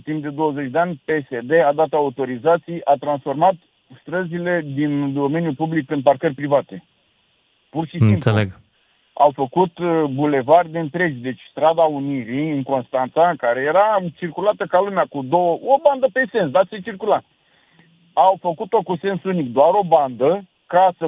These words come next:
Speaker 1: facă parcare privată la trei blocuri care s-au construit noi fără locuri de parcare.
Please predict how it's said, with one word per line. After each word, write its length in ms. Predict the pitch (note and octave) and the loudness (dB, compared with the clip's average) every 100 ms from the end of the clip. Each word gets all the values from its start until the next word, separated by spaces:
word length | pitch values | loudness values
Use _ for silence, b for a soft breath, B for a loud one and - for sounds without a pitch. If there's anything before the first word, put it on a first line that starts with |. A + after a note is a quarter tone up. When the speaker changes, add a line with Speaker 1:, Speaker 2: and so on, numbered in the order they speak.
| C#3+ | 2
Speaker 1:
facă 300 | G3 G3+ G#3+ | 2 2 -4
parcare 540 | F3+ E3 D#3 F#3 F#3+ F#3 | 2 2 4 2 2 -2
privată 440 | D3+ C#3+ F3+ E3+ E3+ | -6 2 2 2 2
la 120 | E3 | 2
trei 180 | D3+ E3+ | 0 -4
blocuri 400 | D#3+ E3 E3+ E3 | -2 0 0 -2
care 220 | C#3 D#3 C#3 | 0 0 2
s-au 120 | D3+ | 0
construit 420 | D3+ D3 D3+ E3 | 0 -4 -4 -4
noi 180 | D#3 D#3+ | -2 -2
fără 200 | D#3+ D#3 | 0 2
locuri 300 | D#3 D3+ D3+ | 2 0 -2
de 80 | C#3+ | -2
parcare. 540 | C#3 C#3+ C#3+ C3+ G#2 | 2 2 2 0 -2